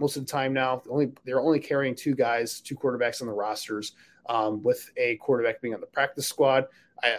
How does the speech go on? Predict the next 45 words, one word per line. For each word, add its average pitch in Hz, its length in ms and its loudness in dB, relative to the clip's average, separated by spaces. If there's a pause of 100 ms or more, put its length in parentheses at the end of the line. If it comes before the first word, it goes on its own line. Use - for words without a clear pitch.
the 117 100 -10
Bears, 135 380 6
they 120 120 4
have 127 160 0
Nathan 123 280 -4
Peterman, 131 440 -2
I 123 60 -2
think, 135 260 -6
on 117 80 -4
the 104 60 -6
practice - 340 -4
squad 120 320 2
right 113 160 0
now. 117 200 -4
So 107 380 0 (640)
they're 151 120 6
doing 180 380 6
pretty 170 180 4
much 160 140 4
what 143 160 2
every 147 220 4
team 151 260 2
is 131 100 -2
doing 135 320 2
here. 127 380 0 (260)
Um, 113 460 2 (240)
I, 131 80 -6 (120)
there's 143 200 4
not, 175 220 4
not 185 160 4
really 196 160 10
lots 143 240 4
of 117 80 -8
breakdown 131 400 2
here 147 100 0
because 127 300 -4
we 135 80 -2
know 131 160 0
that 120 160 -2
Justin 135 240 -6
Fields 123 320 -2
is 110 80 -12
the 127 60 -18
guy. 117 460 -2
But, 92 220 -4